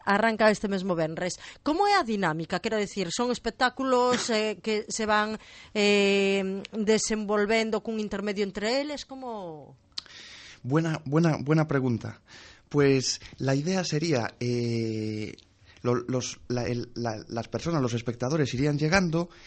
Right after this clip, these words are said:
Speaker 2: y se les iri-, se les iría entregando una entrada de un color.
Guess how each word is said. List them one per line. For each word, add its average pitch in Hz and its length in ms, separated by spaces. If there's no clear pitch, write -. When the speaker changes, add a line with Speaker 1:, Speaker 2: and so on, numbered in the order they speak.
Speaker 2:
y - 80
se 175 120
les 170 160
iri-, 151 180
se - 100
les 139 200
iría 156 160
entregando 160 440
una 160 200
entrada 151 360
de 151 80
un 151 120
color. 117 280